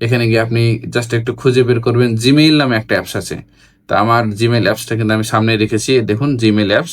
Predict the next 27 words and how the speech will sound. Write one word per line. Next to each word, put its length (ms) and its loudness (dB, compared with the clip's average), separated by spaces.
এই 100 -6
Gmail 280 0
অ্যাপসটা 260 -4
আমি 160 -2
ওপেন 240 -2
করে 180 4
দিলাম। 180 2
এখানে 240 2
আপনি 160 -2
ডান 220 2
দিকে 220 2
দেখুন 280 2
আপনার 280 -4
ছবি 200 2
থাকবে 300 2
বা 140 2
এরকম 240 -4
একটা 200 -2
লোগো 200 4
দেওয়া 240 2
থাকবে। 240 -4
এখানে 360 2
আপনি 220 -4
ডান 200 0
কোণে 160 0
বাটনে 320 -2
ক্লিক 160 0